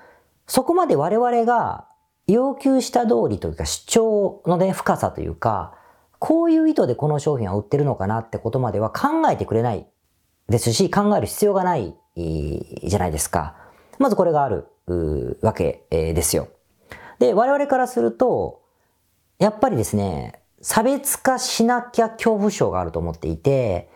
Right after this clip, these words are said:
工夫を入れなきゃいけない、他と一緒ではいけないというふうに思い込みすぎているとですね、もちろんそうやって言う先生方が多いので、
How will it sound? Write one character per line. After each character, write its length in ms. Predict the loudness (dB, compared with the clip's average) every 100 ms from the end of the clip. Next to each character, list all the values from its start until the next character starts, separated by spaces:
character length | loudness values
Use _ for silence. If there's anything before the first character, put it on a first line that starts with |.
| -4
工 140 | -2
夫 480 | 0 2 2 4 2
を 160 | 0 0
入 120 | 0
れ 100 | 2
な 160 | 0 0
き 80 |
ゃ 40 | -2
い 100 | 0
け 160 | 0
な 220 | 2 0 -2
い、 160 | -6 _ _ _ _ _ _ _ _
他 320 | -2 2 2 2
と 260 | -2 0
一 120 | -2 -2
緒 260 | 2 2
で 80 | 2
は 120 | 0
い 80 | 0
け 160 | -2 0
な 140 | -2
い 60 | -2
と 100 | -2
い 120 | -2
う 60 | -2
ふ 140 | -2
う 60 | 0
に 460 | 0 2 0 -4 -12 _ _ _ _ _
思 260 | 2 2 2
い 180 | 0 -2 0
込 100 | 0
み 100 | 2
す 120 | 0
ぎ 120 | 0
て 180 | -2 -6 -4
い 80 | 0
る 100 | 0
と 80 | 0
で 60 |
す 100 | 0
ね、 80 | 2
も 80 | 2
ち 80 | 0
ろ 80 |
ん 20 | 2
そ 80 |
う 60 | 0
や 40 |
っ 40 | 2
て 100 | 2
言 180 | 2 2
う 60 |
先 220 | 0 -2
生 160 | 0 0
方 200 | 0 -4
が 140 | -4
多 180 | 0 2
い 60 | 0
の 140 | -2
で、 460 | 0 0 -2 -4